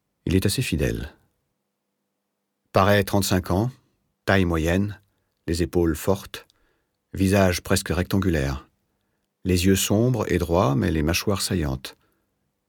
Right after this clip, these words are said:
Le nez fort et régulier. Cheveux noirs coupés très courts.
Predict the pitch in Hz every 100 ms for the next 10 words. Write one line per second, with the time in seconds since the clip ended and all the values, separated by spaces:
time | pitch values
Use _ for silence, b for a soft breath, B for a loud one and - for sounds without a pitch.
0 | _ - 90 95 95 117 123 107 80 98
1 | 110 92 80 71 - _ _ _ _ _
2 | _ _ _ _ _ _ - 90 92 85
3 | 87 123 - 101 85 - 80 92 123 -
4 | -